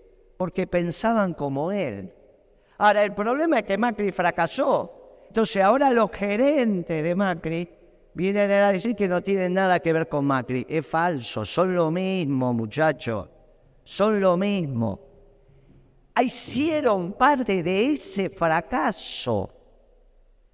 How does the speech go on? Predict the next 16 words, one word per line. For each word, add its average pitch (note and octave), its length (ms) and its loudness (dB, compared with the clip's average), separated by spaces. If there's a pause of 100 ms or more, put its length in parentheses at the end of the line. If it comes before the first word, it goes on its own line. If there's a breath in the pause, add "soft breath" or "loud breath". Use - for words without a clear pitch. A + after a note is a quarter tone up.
(520)
Esos F3+ 560 2
dos, A#3 380 2
tres A3 260 0
gerentes, D3+ 640 -4
cuatro F#3 360 -2
gerentes D3+ 480 -2
que C#3 80 0
están F3 260 0
dando D3+ 300 2
vuelta D3+ 340 2
por C#3 220 0
ahí, A#2 360 -2 (840)
se - 200 -2
llame F3 360 2
Patricia C#3+ 640 -2
Burris, C3+ 800 -2